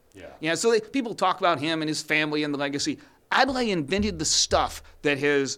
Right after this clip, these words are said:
Speaker 2: saved the butt of every clean tech company in this sector, and they've forgotten him.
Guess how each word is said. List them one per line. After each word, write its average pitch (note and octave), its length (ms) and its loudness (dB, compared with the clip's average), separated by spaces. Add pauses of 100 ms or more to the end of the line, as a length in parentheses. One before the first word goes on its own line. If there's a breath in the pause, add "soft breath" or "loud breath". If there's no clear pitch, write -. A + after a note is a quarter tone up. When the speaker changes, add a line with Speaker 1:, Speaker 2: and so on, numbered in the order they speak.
(140 loud breath)
Speaker 2:
saved G3 480 2
the E3 60 -4
butt F3 260 4
of C#3+ 80 4
every D#3+ 220 4
clean E3 240 0
tech D#3 180 0
company D3 320 0
in C3+ 80 0
this B2 120 -2
sector, - 440 -10
and B3+ 100 0
they've - 80 6
forgotten - 380 0
him. - 140 -8